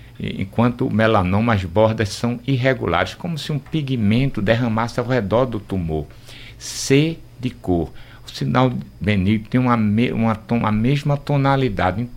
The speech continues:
toda a sua superfície. Ao contrário do melanoma, que ele tem diferentes tonalidades, variando vermelho, marrom e preto.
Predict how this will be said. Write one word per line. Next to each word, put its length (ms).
toda 320
a 20
sua 220
superfície. 760
Ao 80
contrário 460
do 80
melanoma, 680
que 80
ele 80
tem 180
diferentes 680
tonalidades, 720
variando 420
vermelho, 580
marrom 400
e 60
preto. 520